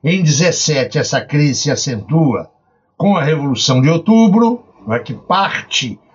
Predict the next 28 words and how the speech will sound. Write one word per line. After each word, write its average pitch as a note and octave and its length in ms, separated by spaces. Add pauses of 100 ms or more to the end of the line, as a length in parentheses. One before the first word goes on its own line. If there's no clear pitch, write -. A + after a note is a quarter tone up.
(140)
da C#3 140
Segunda D3+ 360
Internacional C3 800
não D3+ 160
reconhece D3 1120 (320)
como D3+ 280
sua B2+ 360
revolução, D3+ 800 (380)
e D#4 220
em C#3+ 180
dezenove E3+ 720
se G#3+ 220
cria G#3+ 500 (280)
aquela D#3 380
que - 80
será C#3 260
chamada A2+ 500
de A#2 140
Terceira G#2 440
Internacional, B2+ 880 (140)
que A3+ 160
é G3 60
a F#3+ 80
Internacional D3+ 680
Comunista. G2 560 (960)
Existe A3 720
aí, G3 280
notem, D#3 500